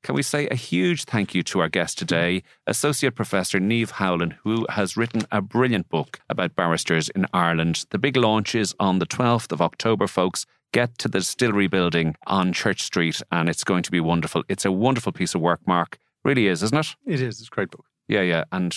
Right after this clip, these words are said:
Speaker 1: w-, loads of research has been put into it and great yarns. Though she says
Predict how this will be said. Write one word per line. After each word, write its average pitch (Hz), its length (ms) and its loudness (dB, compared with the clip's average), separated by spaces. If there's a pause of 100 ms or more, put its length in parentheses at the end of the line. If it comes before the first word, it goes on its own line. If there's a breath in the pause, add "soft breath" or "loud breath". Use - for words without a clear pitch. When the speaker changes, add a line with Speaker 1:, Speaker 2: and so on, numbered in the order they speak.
(100)
Speaker 1:
w-, 107 280 -4
loads 120 280 0
of 107 40 -4
research - 300 -4
has - 100 -8
been 87 140 -4
put - 180 -6
into 85 300 -2
it 80 140 -4
and 85 340 -4
great - 240 -4
yarns. 80 640 -2
Though 113 420 2
she - 140 -6
says 120 400 0